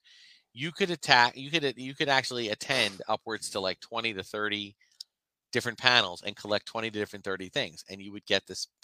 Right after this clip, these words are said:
col-, complete set. Here's an example of something that, um, there was a lot of. Th-, I'm trying to think of when this was. Oh, yeah, Star Wars Celebration six. Okay.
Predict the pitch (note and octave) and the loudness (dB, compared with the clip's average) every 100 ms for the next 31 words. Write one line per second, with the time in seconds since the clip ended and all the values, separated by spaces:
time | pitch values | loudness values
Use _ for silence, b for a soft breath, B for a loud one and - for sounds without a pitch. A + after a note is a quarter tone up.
0 | - A2+ F2 - A2+ - F#2+ - C#3+ F2 | -14 -12 -12 -14 -12 -10 -10 2 4 4
1 | B B B B _ F3 E3 D#3 A#2+ C3+ | B B B B _ 0 2 2 8 10
2 | C#3 C3 A#2+ G#2+ - B2 A2+ A#2 A2 G#2+ | 12 10 4 2 4 0 2 -2 2 6
3 | G2+ - G2+ G2 F#2+ G2 F#2+ _ _ - | 6 4 4 4 4 -2 -20 _ _ -10
4 | G#2+ G2+ G#2 G#2 G#2 G2+ F#2+ F#2+ F2 - | -8 -6 2 8 10 10 6 0 -8 -20
5 | _ _ _ _ _ _ _ _ _ _ | _ _ _ _ _ _ _ _ _ _
6 | _ - F#2 F#2 F#2+ F#2+ F#2+ - A#2 - | _ -14 -6 0 4 4 2 -2 -4 -6
7 | - F2+ G2+ G2 F#2 - F#2+ E2+ F2+ G#2 | -14 -14 -12 -10 -10 -6 -8 -8 -6 -2
8 | F#2+ - A#2+ A#2+ A#2+ - A#2 G#2+ G#2+ - | -2 -2 0 0 0 0 -2 -2 -6 -6
9 | F#2 - G2 - - - - _ _ _ | -6 -2 -2 -4 -8 -10 -14 _ _ _
10 | F2 G2+ F#2+ | -4 0 0